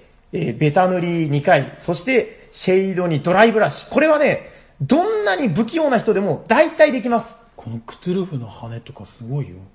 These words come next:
Speaker 1: すごく見えるでしょ？
Speaker 2: うん。
Speaker 1: これ全部バ、バのバーですよ。
Speaker 2: へー。
Speaker 1: これ、あのね、そもそもね、海外製のこういうミニチュアって出来がいいんです。陰影がすごくしっかりしてて、
Speaker 2: あー。
Speaker 1: あの、元々の出来がいいんだから、誰が塗ったってかっこよくなるんですよ。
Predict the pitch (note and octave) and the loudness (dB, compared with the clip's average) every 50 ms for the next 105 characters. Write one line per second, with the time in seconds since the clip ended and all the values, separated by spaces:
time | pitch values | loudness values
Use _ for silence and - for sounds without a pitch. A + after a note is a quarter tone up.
0 | _ _ _ - - F3 A3 F#3 F#3+ F3+ F#3 G3 G3+ F3+ D3 C3 B2+ A#2 A#2+ - | _ _ _ -8 -2 -2 -2 -2 0 0 2 2 2 2 0 0 0 -2 -2 -2
1 | - B2 A#2 A2 G#2 F#2+ F2+ - _ _ - F3 D3 - - D4+ C#4+ F#3+ D3 - | -4 -8 -14 -16 -16 -16 -18 -20 _ _ -4 -4 -2 2 2 2 2 2 -2 0
2 | - - B3 E3+ C#3 A#3+ B3 B3 A3+ D3+ - A#3 G#3+ F#3+ F#3+ D#3 C#3 - - - | 4 4 4 4 2 0 0 0 -2 -2 0 -2 0 0 -2 -4 -4 -6 -8 -16
3 | - - - - A2+ A2+ A2+ A#2 B2 C3+ C#3+ D3+ D#3 D#3+ E3 E3+ F3 F3+ F3+ F3+ | -18 -20 -18 -14 -12 -10 -8 -4 -2 -2 0 0 0 -2 -2 -2 -2 -2 -2 -4
4 | F#3+ F#3+ G3 G3+ G3+ G3 - - - F#4 - - - A3+ A3+ C#4 B3+ F#3 - - | -4 -4 -6 -6 -8 -12 -12 -8 -8 -8 -8 -4 -2 0 0 2 0 0 -2 -4
5 | D#3+ D3+ E3 - - - B4+ C#5 - G3+ E3 C3 A#2+ A2 - - - - - C4 | -6 -8 -8 -6 -6 -2 -2 -2 -2 -2 -4 -4 -6 -6 -10 -10 -12 -6 -4 -4
6 | E4 E4+ F#4+ F#4+ - F#4+ F#4 E4+ - D4 D4+ C#4 G3 F3 G3 A#3+ A#3 - C#4 C4 | -2 -2 -6 -6 -6 -6 -6 -6 -4 -4 -2 -2 -2 -2 -2 -4 -2 -2 -4 -4
7 | - F3 C#3+ - F#3+ G3 - D#4 E4 E4 D#4+ D#4 D4+ G3 B2+ - - - _ _ | -4 -8 -2 -2 -2 -2 -2 -2 -2 -2 -2 -2 -4 -6 -8 -10 -14 -20 _ _
8 | _ _ _ _ _ _ _ _ _ _ _ _ _ _ G#3+ A#3+ C#4+ D#4 D#4 D#4 | _ _ _ _ _ _ _ _ _ _ _ _ _ _ 2 2 2 2 0 -2
9 | D#4 D#4 D4 C#4 A3 - - B3+ D#4+ D#4 G#3+ D3 - - - - E3 C#3+ A#2+ - | -2 0 0 -2 -4 -2 -4 -4 -2 -2 -4 -8 -8 -4 -2 0 0 0 -2 -6
10 | - D3+ - C3+ A2+ - - - C#3+ C3+ C3 C3 C3 B2+ B2 A#2+ B2 C#3 B2+ A2 | -10 -6 -6 -6 -6 -6 -10 -8 -6 -6 -4 -4 -6 -6 -8 -6 -4 -4 -4 -4
11 | G#2+ - - - - F#3+ D4 C#4+ - G#4+ G#4 G#4 G#4 G4 F4+ A3 E3 C#3 E3 G#3+ | -8 -12 -14 -4 0 0 0 0 0 -2 -2 -2 -2 -2 -4 -4 -4 0 0 0
12 | A3 - F#4 F#4+ F#4+ F4+ F4+ F4+ D4+ A#3+ - - C3 B2 A#2 - - G3 A3+ D4 | 0 -2 -4 -4 -4 -4 -4 -4 -4 -4 -4 -4 -4 -6 -6 0 2 4 4 4
13 | D#4+ D#4+ D#4+ E4 D#4+ - - E4 E4 - - - D3+ - - C4+ F#3+ E3+ F3 E3+ | 4 2 -2 -4 -4 -4 -4 -4 -4 -6 -8 -8 -8 -6 -6 -4 -2 -2 -2 -2
14 | C#3 - C#3 - E3+ | -4 -6 -10 -16 -16